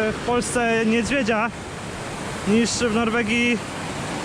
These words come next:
łosia, przynajmniej w tym regionie, gdzie ja się tutaj poruszam, czyli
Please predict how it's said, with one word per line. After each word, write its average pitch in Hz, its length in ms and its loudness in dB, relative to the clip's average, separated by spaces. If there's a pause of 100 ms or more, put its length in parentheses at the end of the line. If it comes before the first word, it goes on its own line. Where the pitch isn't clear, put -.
(520)
łosia, 202 440 4
przynajmniej 208 320 4
w - 40 -6
tym 220 160 4
regionie, 220 340 4
gdzie 190 140 2
ja 220 100 4
się 208 120 0
tutaj 175 220 0
poruszam, 180 380 2
czyli 175 300 4